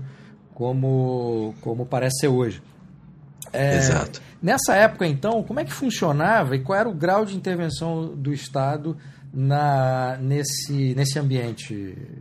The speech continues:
Speaker 1: Gustavo?
Speaker 2: Então, eu e o Renato, a gente tem um artigo em, publicado em dois mil e quatorze com a professora Maria Dolores Dias, também da usp,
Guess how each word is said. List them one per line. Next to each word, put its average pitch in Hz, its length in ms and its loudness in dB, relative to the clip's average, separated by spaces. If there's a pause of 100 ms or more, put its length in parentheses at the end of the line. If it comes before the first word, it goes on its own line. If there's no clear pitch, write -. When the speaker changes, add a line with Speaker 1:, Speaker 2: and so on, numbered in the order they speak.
(280)
Speaker 1:
Gustavo? - 380 -8 (200)
Speaker 2:
Então, 156 460 6
eu 190 340 8
e 185 80 4
o 147 320 4
Renato, 123 680 2
a 117 40 2
gente 127 240 -2
tem 135 120 2
um 123 120 4
artigo 120 540 2
em, 104 240 4
publicado 107 580 2
em 110 40 4
dois 104 180 6
mil 117 100 4
e - 20 0
quatorze 117 520 2
com 110 60 0
a 101 40 2
professora 101 680 2
Maria 98 300 6
Dolores 98 500 6
Dias, 110 400 4
também 98 280 -2
da 92 120 0
usp, 131 280 4